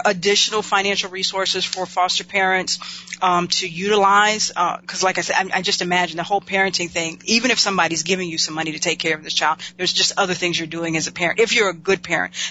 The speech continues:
that are gonna come out your own pocket. Are there other resources for foster parents out there?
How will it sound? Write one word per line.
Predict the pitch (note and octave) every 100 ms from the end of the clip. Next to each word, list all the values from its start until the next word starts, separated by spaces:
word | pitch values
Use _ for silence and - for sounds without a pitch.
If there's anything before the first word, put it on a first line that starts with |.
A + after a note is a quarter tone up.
| -
that | F#3 F3 -
are | E3+
gonna | E3+ F3
come | F3
out | D#3+ -
your | E3+
own | E3+
pocket. | F3 D3+ D#3+ D#3 -
Are | F3+
there | F#3+ F#3
other | F#3+ G3+ G#3+ A3 - - - - - _ -
resources | - A#3+ B3 B3
for | A#3+
foster | - A#3 A#3
parents | C4 B3 A#3+
out | B3 A#3+
there? | B3+ D4+